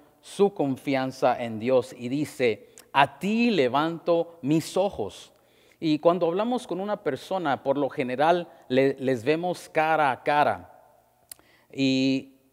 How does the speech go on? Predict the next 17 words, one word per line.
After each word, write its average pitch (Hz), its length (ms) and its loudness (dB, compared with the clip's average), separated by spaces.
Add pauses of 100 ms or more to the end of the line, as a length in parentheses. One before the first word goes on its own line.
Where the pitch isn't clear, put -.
(140)
Y 147 140 2
es, 175 260 -2
y, 151 240 -4
y 143 60 -2
no 160 160 2
hay 185 100 4
necesidad 151 580 -2
de 143 120 2
alzar 151 440 0
nuestros 131 720 -6
ojos, 98 400 -8 (320)
pero 139 460 4 (240)
para 135 180 8
los 139 180 0
que 135 120 -4
somos 175 560 0
chaparros, 143 800 0